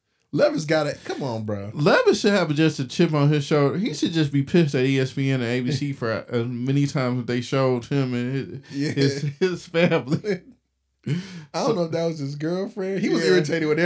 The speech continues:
Speaker 1: everybody.
Speaker 2: yeah, I
Speaker 1: He was
Speaker 2: was
Speaker 1: so
Speaker 2: like
Speaker 1: irritated with her.
Speaker 2: <laughs>
Speaker 1: Yo,
Speaker 2: But
Speaker 1: that's
Speaker 2: I, I
Speaker 1: crazy.
Speaker 2: can't, I can't blame him. You, you, you being told that you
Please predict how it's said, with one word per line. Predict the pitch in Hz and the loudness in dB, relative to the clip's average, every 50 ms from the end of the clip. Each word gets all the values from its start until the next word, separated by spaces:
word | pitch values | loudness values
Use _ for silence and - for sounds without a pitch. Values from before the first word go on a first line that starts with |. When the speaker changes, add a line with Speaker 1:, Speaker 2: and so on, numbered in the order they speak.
| 180 175 180 | 4 4 2
Speaker 1:
everybody. | 180 165 170 | 4 4 6
Speaker 2:
yeah, | 175 175 | 6 6
I | 170 | 6
Speaker 1:
He | 180 | 4
was | 202 226 | 2 2
Speaker 2:
was | 202 160 | 2 2
Speaker 1:
so | - - 208 | 2 4 4
Speaker 2:
like | 196 156 | 4 4
Speaker 1:
irritated | 156 156 156 156 147 143 143 143 151 147 | 2 0 0 0 0 0 0 0 0 0
with | 147 151 - - - | 0 0 0 0 0
her. | 156 165 - - - 143 - _ _ - - _ _ - - _ _ _ _ _ _ _ _ _ _ _ - | -2 -2 -2 -4 -10 -18 -20 _ _ -20 -20 _ _ -20 -20 _ _ _ _ _ _ _ _ _ _ _ -6
Speaker 2:
<laughs> | 208 226 - - - - - - | -6 -6 -6 -8 -18 -20 -14 -10
Speaker 1:
Yo, | - - 190 165 165 170 - - 175 - - - - - | -8 -6 -4 -4 -4 -2 -4 -4 -4 -6 -6 -8 -12 -8
Speaker 2:
But | 139 135 139 | -4 -2 0
Speaker 1:
that's | 139 135 131 123 | 0 0 0 0
Speaker 2:
I, | 139 | -2
I | 143 | -2
Speaker 1:
crazy. | 165 165 170 175 170 151 | 0 0 0 0 0 0
Speaker 2:
can't, | 92 | -2
I | 107 131 | -4 -6
can't | - - - 175 170 160 143 | -4 -4 -2 -2 -2 -2 -2
blame | 139 143 147 147 143 127 | -2 0 0 0 0 0
him. | 117 113 120 | -2 -4 -4
You, | 127 131 131 - - - | -6 -8 -8 -12 -14 -16
you, | 117 113 113 117 120 113 117 | -14 -12 -10 -10 -10 -8 -8
you | 127 127 120 | -8 -8 -6
being | 110 139 139 139 135 131 143 | -4 -2 -2 -2 -2 -4 -4
told | - 175 165 160 165 165 165 156 | -2 -2 0 2 2 0 0 -2
that | 143 131 135 - | -2 -4 -6 -8
you | - 139 | -12 -20